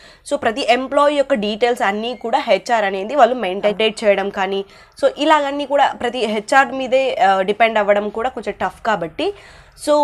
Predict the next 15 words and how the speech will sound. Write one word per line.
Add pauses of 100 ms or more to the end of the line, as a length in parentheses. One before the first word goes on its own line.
(120)
వాళ్ళు
ఇచ్చే
డేటాని
మొ-,
వాళ్ళు
ఏం
చేస్తారంటే
హెచ్ఆర్, (420)
ఆ,
వాళ్ళు
కొంచెం
చేసి
ఆ
డేటాని
మనకు